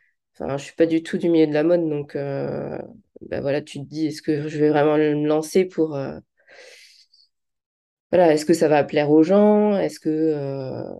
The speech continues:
sinon, tu vas pas te taper que des critiques, euh, parce que tes vêtements, c'est de la merde ? Enfin, voilà, c'est pour ça que j'avais fait des petits tests. Donc voilà, pas sûre de moi, j'avais mon agence à côté.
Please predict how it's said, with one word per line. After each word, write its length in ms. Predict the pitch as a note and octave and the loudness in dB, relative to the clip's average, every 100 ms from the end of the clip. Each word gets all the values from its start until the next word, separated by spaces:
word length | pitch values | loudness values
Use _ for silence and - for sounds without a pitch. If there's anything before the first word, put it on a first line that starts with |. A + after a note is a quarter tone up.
| - - | -18 -20
sinon, 440 | _ - D3 D#3 D3 | _ -12 -6 -4 -6
tu 140 | - | -8
vas 80 | C3+ | -6
pas 140 | C#3 | -6
te 240 | C#3 - - | -10 -12 -12
taper 420 | - C3 D#3 D3+ | -4 -2 -2 -2
que 100 | D3+ | -4
des 160 | C3+ | -4
critiques, 640 | - - - - F3 E3+ D#3+ | -8 -8 -8 -4 -4 -4 -4
euh, 460 | C#3 C#3 C#3+ C#3 | -4 -4 -6 -6
parce 220 | - - - | -6 -8 -6
que 140 | C#3 | -6
tes 160 | C3+ A#2 | -4 -2
vêtements, 340 | A2+ D#3+ D#3 | -2 -4 -6
c'est 140 | - | -8
de 60 | C3 | -6
la 100 | C3 | -2
merde ? 600 | E3 F#3+ F#3+ D#3 C#3 E3 _ - - - - _ _ | 2 2 0 -2 -4 -8 _ -20 -20 -20 -20 _ _
Enfin, 100 | D3+ | 0
voilà, 200 | D#3 C#3+ | 2 2
c'est 140 | - C3+ | 0 -4
pour 80 | - | 0
ça 100 | F3 | 2
que 60 | |
j'avais 160 | E3 D#3+ | 2 2
fait 140 | F3 | 2
des 120 | D#3 | 0
petits 180 | D#3 - | -4 -6
tests. 360 | - A#2+ _ _ _ _ _ _ _ _ _ _ _ E3 | -4 -4 _ _ _ _ _ _ _ _ _ _ _ 2
Donc 180 | D#3+ | 4
voilà, 360 | D#3 B2+ - - | 4 2 0 -2
pas 120 | F3+ G3 | 0 2
sûre 220 | A#3+ G3+ | 2 4
de 120 | F#3+ | 4
moi, 500 | F#3+ G3 A3 A#3 B3 | 4 4 4 6 4
j'avais 360 | B3 F#3 F3+ F3 | 2 -2 0 -2
mon 440 | F3 F3 E3+ E3+ | 0 -2 -2 -2
agence 440 | E3+ E3+ F3+ F3+ | 0 -2 -4 -6
à 80 | D#3 | -8
côté. 400 | D#3 D3 A#3+ - | -8 -4 -4 -6